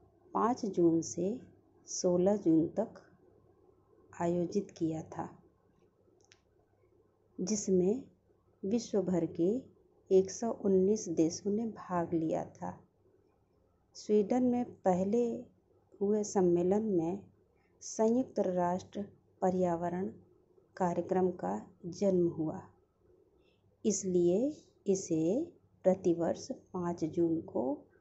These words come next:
पर्यावरण दिवस के रूप में मनाते हैं।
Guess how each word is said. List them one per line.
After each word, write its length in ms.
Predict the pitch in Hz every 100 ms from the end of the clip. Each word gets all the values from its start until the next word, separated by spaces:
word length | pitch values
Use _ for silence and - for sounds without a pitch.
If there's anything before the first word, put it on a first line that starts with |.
| _ -
पर्यावरण 640 | 190 175 170 170 185 202
दिवस 380 | 190 160 170 175
के 180 | - 180
रूप 300 | 175 160 -
में 320 | 165 196 294 - _ _ _ 208
मनाते 520 | 190 180 170 - 175
हैं। 340 | 170 - -